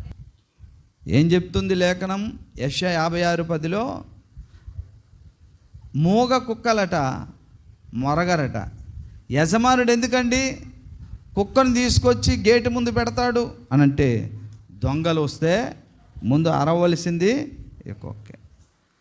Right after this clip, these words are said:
ఒకవేళ కుక్క మొరగలేదనుకో, దొంగను చూసి, దొంగను చూసి అరవలేదనుకో, కుక్క వల్ల వచ్చే లాభం ఏముందండి యజమానికి? ఉప్పు నిస్సారమైతే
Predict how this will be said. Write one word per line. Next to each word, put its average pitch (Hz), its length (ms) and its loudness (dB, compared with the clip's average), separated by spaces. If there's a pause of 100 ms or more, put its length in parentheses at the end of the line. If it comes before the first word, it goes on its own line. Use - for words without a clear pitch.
(920)
ఒకవేళ 240 360 4 (1080)
కుక్క 208 260 -4 (1000)
మొరగలేదనుకో, 254 840 6
దొంగను 220 380 2
చూసి, 202 520 0 (640)
దొంగను 233 400 6
చూసి 269 300 6
అరవలేదనుకో, 247 1200 4 (1040)
కుక్క 156 200 2
వల్ల 214 260 6
వచ్చే 202 260 2
లాభం 170 320 2
ఏముందండి 202 560 0
యజమానికి? 196 720 -2 (1160)
ఉప్పు - 280 4
నిస్సారమైతే 254 1200 0